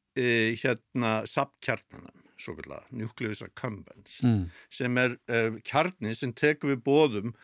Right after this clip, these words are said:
Speaker 1: frá framhöldu svæðinu. Dópamín er ekki þræðir fara þangað inn
Speaker 2: Mhm.
Speaker 1: og losa dópamín.
Speaker 2: Mm.
Speaker 1: Menn hafa, sko, mælt styrk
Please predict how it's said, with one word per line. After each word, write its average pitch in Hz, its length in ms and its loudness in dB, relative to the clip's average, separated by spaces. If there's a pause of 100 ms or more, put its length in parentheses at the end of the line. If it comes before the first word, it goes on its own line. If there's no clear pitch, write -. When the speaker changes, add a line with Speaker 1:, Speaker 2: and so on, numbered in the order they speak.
(240)
Speaker 1:
frá 147 380 4
framhöldu 139 560 0
svæðinu. 87 400 -6 (420)
Dópamín 127 500 0
er 117 80 0
ekki 110 160 -6
þræðir 127 380 0
fara 110 240 -4
þangað 95 300 -10
inn - 100 -20 (140)
Speaker 2:
Mhm. 95 300 2 (100)
Speaker 1:
og 107 160 -6
losa 117 280 -2
dópamín. 98 400 -8 (140)
Speaker 2:
Mm. 98 220 0 (540)
Speaker 1:
Menn 127 180 2
hafa, 139 320 4
sko, 131 460 2 (100)
mælt 127 420 0 (160)
styrk - 360 0